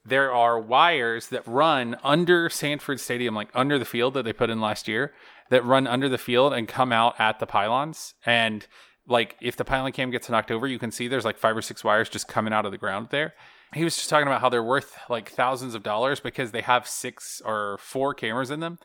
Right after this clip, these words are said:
They have one on all three of the f-, inward facing sides, like, the, the two edges of the field and then also into the field. And then they have one on top. And then they also apparently have two very expensive microphones inside of them.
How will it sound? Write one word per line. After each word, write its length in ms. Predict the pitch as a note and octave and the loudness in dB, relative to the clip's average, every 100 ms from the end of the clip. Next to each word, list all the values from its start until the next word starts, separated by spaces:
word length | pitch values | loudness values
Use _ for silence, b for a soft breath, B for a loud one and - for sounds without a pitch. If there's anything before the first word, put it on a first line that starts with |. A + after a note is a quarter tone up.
| B B B | B B B
They 80 | - | 0
have 140 | B2+ B2+ | 0 4
one 260 | B2+ D#3 | 6 6
on 140 | E3+ C3 | 6 2
all 240 | A#2+ C3+ | 4 4
three 260 | C3 D3 C#3+ | 2 -2 -2
of 140 | B2 | 0
the 240 | A2+ A2 | 0 0
f-, 180 | - - A#2+ A#2+ | -2 -6 -4 -2
inward 360 | B2+ C#3 B2+ | 0 0 0
facing 360 | - A#2+ - A2+ | 0 -2 -2 -2
sides, 480 | - F#2+ A#2 C#3 - | 2 2 2 0 2
like, 240 | G#2+ - | 2 2
the, 260 | A2 G#2 G2+ | 4 4 2
the 100 | A2+ | -2
two 260 | - C3 | -2 0
edges 300 | A2 G#2 A#2 | 0 0 -4
of 100 | A2+ | -4
the 80 | G#2+ | -6
field 340 | - A#2+ A#2 A2+ | 0 4 6 6
and 140 | G#2+ | 2
then 100 | G#2+ | 2
also 340 | G#2 G#2 A2+ | 0 2 2
into 320 | G#2 G#2 A2 A2+ | 0 -2 -2 -4
the 80 | |
field. 300 | G2+ A2+ C3 C3+ B B - | -4 -2 -2 -4 B B -4
And 80 | A#2 | 0
then 80 | |
they 100 | A#2+ | 2
have 120 | A#2+ G#2+ | 2 2
one 160 | A#2 | 2
on 140 | A2+ G2+ | 2 2
top. 340 | G2+ A2 - | 4 4 4
And 140 | A#2 A2+ | -2 -2
then 100 | A#2 | 0
they 80 | |
also 280 | A#2 A#2+ C3 | 0 4 4
apparently 340 | A#2 C3 A#2+ A#2+ | 4 2 2 2
have 160 | G#2+ | 0
two 320 | - C3+ C3+ | -2 0 0
very 240 | A2+ A#2 A2+ | 2 4 4
expensive 400 | - B2 A2 G#2+ | 0 -4 -4 -2
microphones 560 | G2 G2+ B2+ C3+ C#3+ | -2 -4 -6 -6 -6
inside 300 | D#3+ D#3 D#3+ | -10 -2 0
of 100 | F3 | 0
them. 200 | F3 G3 | -2 -6